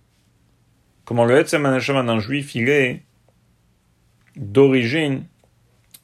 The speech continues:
du kisei hakavod de Dieu, qui est complètement pur. Ça, c'est le Etzem, l'essence d'un juif. Et ce Etzem HaNeshama d'un juif,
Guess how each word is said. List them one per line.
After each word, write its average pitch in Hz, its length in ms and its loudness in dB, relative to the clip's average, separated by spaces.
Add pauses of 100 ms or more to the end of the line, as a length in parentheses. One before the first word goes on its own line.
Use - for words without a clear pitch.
(140)
du 120 500 -6 (180)
kisei 151 320 -2
hakavod 135 460 0
de 123 100 -2
Dieu, 110 220 -8 (1300)
qui 131 100 -6
est 113 60 -8
complètement 139 540 -2
pur. 127 460 -4 (2000)
Ça, - 80 -8
c'est 139 160 -2
le 131 240 0
Etzem, 139 460 0
l'essence 127 680 0
d'un 117 160 -2
juif. - 480 -12 (1800)
Et 123 140 0
ce - 540 -4
Etzem 202 440 2
HaNeshama 147 440 -2
d'un 120 160 -2
juif, 135 500 -6